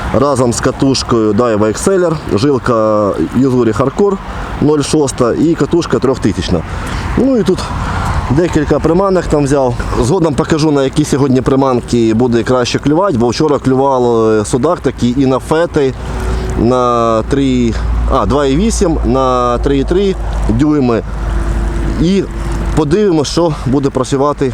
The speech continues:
сьогодні. Прогоністі приманки або, як ще вчора,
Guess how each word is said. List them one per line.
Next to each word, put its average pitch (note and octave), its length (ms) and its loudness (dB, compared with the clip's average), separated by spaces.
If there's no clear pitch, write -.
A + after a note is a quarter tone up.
сьогодні. G2 600 0
Прогоністі F#3 540 0
приманки D#3 600 0
або, D3 500 0
як B2+ 220 0
ще - 120 -2
вчора, C#3 380 0